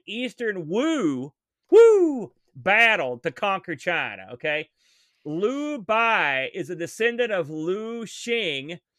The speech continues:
Prince Jing of Zokshan of the Han Dynasty, all right?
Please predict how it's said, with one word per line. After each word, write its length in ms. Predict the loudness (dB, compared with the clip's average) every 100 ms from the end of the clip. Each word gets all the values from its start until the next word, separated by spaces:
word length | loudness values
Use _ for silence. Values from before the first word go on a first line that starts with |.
| _ _ _
Prince 380 | -8 -4 -4 -6 -14
Jing 580 | -6 -2 0 0 -2
of 180 | -4 -4
Zokshan 1200 | -6 -4 0 2 0 -4 -6 -2 0 0 0 -2 -2
of 180 | -4 -2
the 160 | -2
Han 520 | -2 -2 0 0 -2 0
Dynasty, 840 | 0 0 -4 -6 -10 -12 -14 -14 _
all 80 | -6
right? 240 | -4 -4